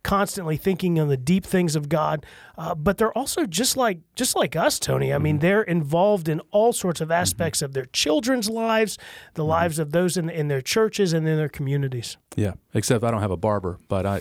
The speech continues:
Speaker 2: I know exactly what you're talking about, Stephen. I know you go a couple times a week, so that would be a lot of letters, perhaps, to your,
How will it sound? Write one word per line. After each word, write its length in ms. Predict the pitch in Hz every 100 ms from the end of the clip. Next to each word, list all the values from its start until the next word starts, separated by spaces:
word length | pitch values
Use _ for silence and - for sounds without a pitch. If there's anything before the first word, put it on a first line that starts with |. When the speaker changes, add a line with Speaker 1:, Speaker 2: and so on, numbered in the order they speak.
| 110
Speaker 2:
I 100 | 101
know 140 | 101
exactly 360 | 98 104 98 98
what 60 |
you're 80 | 95
talking 300 | - 104 101
about, 240 | 95 92 -
Stephen. 260 | 95 90 - - - -
I 60 |
know 140 | 120 120
you 160 | 127
go 140 | 123 107
a 40 |
couple 240 | - 113
times 240 | 107 110 98
a 60 |
week, 280 | 98 117 107
so 360 | - 110 107 -
that 140 | 120
would 100 | 117
be 80 | 117
a 80 | 113
lot 220 | 107 101
of 60 | 95
letters, 300 | 104 110 -
perhaps, 380 | 104 98 98 -
to 120 | 107
your, 200 | 101